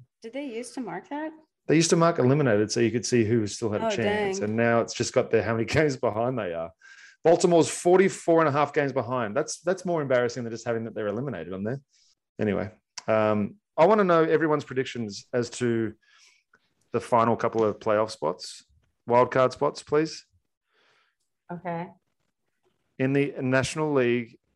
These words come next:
Speaker 2: it's obviously gonna be either one of the Dodgers or San Fran.
Speaker 1: Yeah, duh.
Speaker 2: A-, and, but Saint Louis is gonna get there, or Cincinnati, you think?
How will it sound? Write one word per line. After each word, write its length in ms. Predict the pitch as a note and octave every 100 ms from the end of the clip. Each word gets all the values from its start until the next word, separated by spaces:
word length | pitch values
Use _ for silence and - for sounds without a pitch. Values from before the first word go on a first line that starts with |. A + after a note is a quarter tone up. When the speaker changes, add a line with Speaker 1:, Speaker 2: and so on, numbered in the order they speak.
| _ _ _ -
Speaker 2:
it's 220 | B2+ - -
obviously 480 | B2+ D3 C3+ D3+ C3+
gonna 200 | B2+ A2+
be 480 | A#2+ A2+ A2+ G#2 - _ _ _ _ _
either 240 | B2+ B2+ C#3
one 200 | B2+ B2
of 100 | A#2
the 60 |
Dodgers 760 | G#2 A#2 A2+ A2+ C3 C3 - - _ _ _ _ _ _ _ _
or 120 | A2+ A2
San 340 | - A#2 B2
Fran. 640 | B2 C3 F#2+ F2 A2 B2+ - _ -
Speaker 1:
Yeah, 320 | F3+ D#3+ F#3 - _
duh. 280 | D#3 B2 - _ _
Speaker 2:
A-, 100 | A2+ - _ _ A#2
and, 460 | A2 G#2 G#2 G#2+ -
but 240 | A#2 G#2+ - _ _ _ _ _ _ _ _ _ _ _
Saint 300 | - B2+ A#2
Louis 240 | A#2+ A#2+
is 80 | B2+
gonna 160 | A2 G2+
get 140 | G2+
there, 380 | F#2 F#2 E2+ - _ -
or 100 | G2
Cincinnati, 500 | A2+ G2 G2 F2 F2
you 80 | E2+
think? 200 | -